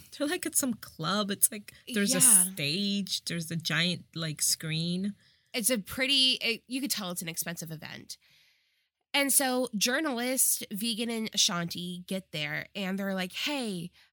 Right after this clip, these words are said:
Speaker 2: Tommy," who is one of John, it's, like, John's right-hand man, like, his best friend. She's like, "Hey, we, you know, all the girls made this for John. You sh-, yeah, play it." He's like, "I'll put it on right now," 'cause they think it's, like, a tribute to John for his birthday.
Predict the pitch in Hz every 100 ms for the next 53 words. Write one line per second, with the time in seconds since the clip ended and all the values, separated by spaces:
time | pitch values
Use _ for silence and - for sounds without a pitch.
0 | - - 269 254 202 165 196 233 196 190
1 | 190 190 185 180 175 185 - - _ 202
2 | 180 175 170 175 - 196 202 180 175 175
3 | 156 180 165 160 156 160 160 165 - -
4 | 156 147 - 151 175 - _ _ _ _
5 | _ - 269 262 - 285 277 254 247 -
6 | - - 220 240 220 220 214 - _ _
7 | _ _ _ - 247 262 247 247 247 240
8 | 247 226 214 226 - 226 214 220 220 208
9 | 180 175 190 214 - 208 196 214 - -
10 | 220 196 - - 277 180 190 226 214 -
11 | 220 247 240 233 220 220 196 262 214 170
12 | 202 208 202 190 185 180 - 190 180 160
13 | 180 175 151 - 160 160 190 190 - -